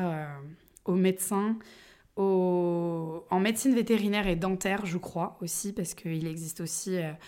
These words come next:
le système de canal et, et de méridien aussi sur, euh, sur les animaux, mais ça aussi,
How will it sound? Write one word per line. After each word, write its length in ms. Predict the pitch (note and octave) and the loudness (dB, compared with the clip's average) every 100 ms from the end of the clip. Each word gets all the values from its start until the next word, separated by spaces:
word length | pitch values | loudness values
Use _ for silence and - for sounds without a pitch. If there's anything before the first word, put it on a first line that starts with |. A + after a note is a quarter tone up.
| - - - - - | -20 -20 -20 -16 -2
le 240 | F3 E3+ | 0 0
système 420 | E3+ - - F#3 F3+ | 0 -4 0 2 2
de 140 | E3+ | 0
canal 420 | F3 E3+ F3 F#3 | -2 0 2 2
et, 340 | E3+ D#3+ D#3 D#3 _ - | 2 0 -4 -10 _ 0
et 80 | F#3 | 2
de 140 | F3+ | 6
méridien 460 | F3 F#3 F3+ G3+ G3+ | 6 4 4 4 2
aussi 280 | F3 G3+ | 2 0
sur, 260 | F#3 - F3 | -4 -2 -2
euh, 240 | D#3+ D#3 | -2 -4
sur 220 | D#3+ - E3+ | -4 0 2
les 180 | E3 | 4
animaux, 380 | F3 F3+ F3+ F#3 | 6 6 6 4
mais 300 | E3+ D3+ C#3 - _ | 2 -2 -10 -14 _
ça 200 | - F3 C#3+ | -10 -8 -8
aussi, 380 | - - F3+ | -8 -4 -4